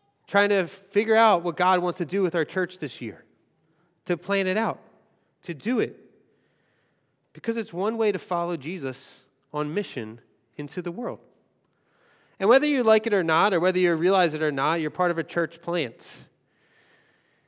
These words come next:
Means you're a church planter. And you will be, if all stats go, or if stats are correct,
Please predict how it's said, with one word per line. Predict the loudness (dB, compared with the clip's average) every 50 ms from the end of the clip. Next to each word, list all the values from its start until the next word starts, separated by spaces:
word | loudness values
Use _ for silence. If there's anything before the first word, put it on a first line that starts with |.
| _ _ _ _ _ _ _ _ _ _ _ _ -6
Means | -6 -6 -4 0
you're | 0 2 2
a | 2
church | 0 0 0 0 0 0 -8 -14
planter. | -8 -6 -6 -6 -6 -6 -4 -2 0 0 0 -2 -4 -8 -16 -20 _ _ _ _ _ _ _ _ _ _ _ _ _ _ _ _ _ _ -12
And | -10 -8 -4
you | -4 0 2
will | 4 4 4
be, | 4 0 -2 -4 -4 -4 -6
if | -4 -2
all | -2 -2 -2
stats | -4 -4 -2 -2 -2 -4 -4 -6
go, | -6 -6 -6 -10 -10
or | -6 -4 -4 -4
if | -4 -6 -12 -14
stats | -14 -8 -6 -6 -6 -4 -8
are | -12
correct, | -10 -6 -4 -4 -4 -4 -6 -10 -20 -20